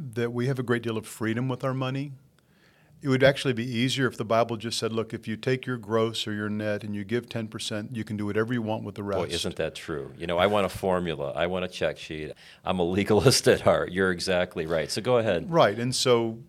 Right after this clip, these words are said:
Speaker 1: when God gives us money, you consume, you save, and you give.
Speaker 2: Hmm.
Speaker 1: And the Bible says all of those things are valid, even that God has given us all things to enjoy, so I don't have to walk around in cheap, ill-fitting suits I got at a thrift store.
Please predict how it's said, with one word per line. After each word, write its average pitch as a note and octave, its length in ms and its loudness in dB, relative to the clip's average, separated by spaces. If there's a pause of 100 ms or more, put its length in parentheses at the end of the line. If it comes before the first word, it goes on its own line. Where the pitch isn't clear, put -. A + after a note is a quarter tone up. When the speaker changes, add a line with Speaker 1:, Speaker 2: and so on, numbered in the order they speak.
Speaker 1:
when B2+ 200 -2
God C3 300 6
gives C3+ 220 0
us B2+ 240 0
money, A#2 560 0 (100)
you A#2 280 -4
consume, C3+ 920 -2 (340)
you A#2 120 -4
save, A#2+ 640 0
and A2+ 120 -4
you A2 120 -4
give. G2 540 -6
Speaker 2:
Hmm. F2+ 80 -10 (840)
Speaker 1:
And A#2 260 -2
the A2+ 60 0
Bible C3 360 4
says C3 220 -4
all B2+ 220 2
of C#3 80 2
those C#3 160 0
things C#3 260 -2
are D3 80 -4
valid, A2+ 500 -2
even B2 300 -4
that A2+ 240 -10
God A#2 220 0
has A2+ 100 -10
given A#2 240 -6
us G#2+ 100 -10
all G#2+ 140 0
things B2 300 -6
to C3+ 140 -2
enjoy, G#2+ 480 -4
so A2 180 -2
I G#2+ 40 4
don't A2 120 -2
have A2+ 180 -6
to A2+ 180 -6 (360)
walk A2+ 240 4
around A2+ 320 2
in G#2+ 140 -4
cheap, A#2+ 280 -6 (240)
ill-fitting A2+ 800 -2 (140)
suits A#2+ 340 -4
I - 40 -2
got A2+ 200 0
at G#2+ 80 -4
a - 20 -8
thrift C3+ 240 0
store. G#2+ 420 -4